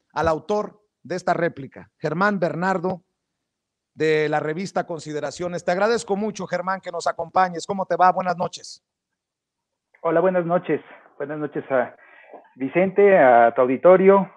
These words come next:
Speaker 2: Eh, mucho gusto estar aquí con ustedes.
Speaker 1: La leí como la pensaste. Perdóname si no, si no lo hice así, pero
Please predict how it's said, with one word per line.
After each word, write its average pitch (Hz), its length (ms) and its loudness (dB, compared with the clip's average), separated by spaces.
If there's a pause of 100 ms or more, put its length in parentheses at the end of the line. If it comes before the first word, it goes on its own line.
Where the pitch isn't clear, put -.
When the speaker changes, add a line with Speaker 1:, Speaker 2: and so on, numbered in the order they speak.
(300)
Speaker 2:
Eh, 113 240 -14
mucho 139 240 -8
gusto 135 180 -8
estar 131 160 -6
aquí 113 180 -18
con 131 180 -10
ustedes. 110 360 -10 (680)
Speaker 1:
La 175 180 0
leí 220 640 -6
como 185 300 -6
la 165 460 -2
pensaste. 269 840 -6 (380)
Perdóname 190 580 -4
si 165 200 -10
no, 185 100 -8 (540)
si 175 160 -8
no 196 120 -4
lo 202 140 0
hice 208 220 -4
así, 208 240 -6
pero 185 500 -4